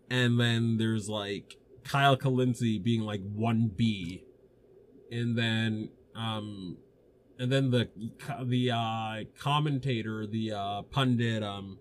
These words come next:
Emma Vin-, eh, uh, excuse me, Emma Vigeland, she's, um, she's with T Y T. Um, I, I mean, I love her stuff.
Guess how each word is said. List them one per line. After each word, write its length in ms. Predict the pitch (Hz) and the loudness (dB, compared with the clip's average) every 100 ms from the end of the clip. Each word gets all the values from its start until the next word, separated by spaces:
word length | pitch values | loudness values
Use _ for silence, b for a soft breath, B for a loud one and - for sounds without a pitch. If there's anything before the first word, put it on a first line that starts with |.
| - | -4
Emma 220 | 139 135 | 2 4
Vin-, 540 | 123 123 127 131 127 120 - - | 4 4 2 0 -6 -6 -10 -6
eh, 140 | 135 - | -4 -4
uh, 120 | 85 - - _ _ _ - | -12 -18 -20 _ _ _ -20
excuse 360 | - 120 98 | -6 -4 -4
me, 180 | 95 95 B B - | -6 -12 B B -2
Emma 220 | 143 143 | 2 4
Vigeland, 720 | 120 101 123 123 143 147 143 113 | 4 4 4 2 0 0 -2 -4
she's, 320 | 127 127 117 | 0 2 2
um, 300 | 113 110 110 | 0 -2 -4
she's 320 | - 139 139 | -4 -4 -2
with 180 | 143 123 | -4 -4
T 180 | - 127 | -4 -2
Y 220 | 117 107 - | -2 -4 -8
T. 400 | 113 113 123 123 B B B B - | -6 -4 -6 -8 B B B B -16
Um, 480 | - 107 110 101 101 - | -8 -6 -4 -6 -10 -14
I, 140 | - | -10
I 40 | 117 | -8
mean, 120 | 107 | -6
I 40 | 107 | -6
love 280 | 110 139 120 | 0 2 2
her 100 | 107 | 0
stuff. 340 | - 107 92 | -4 -6 -6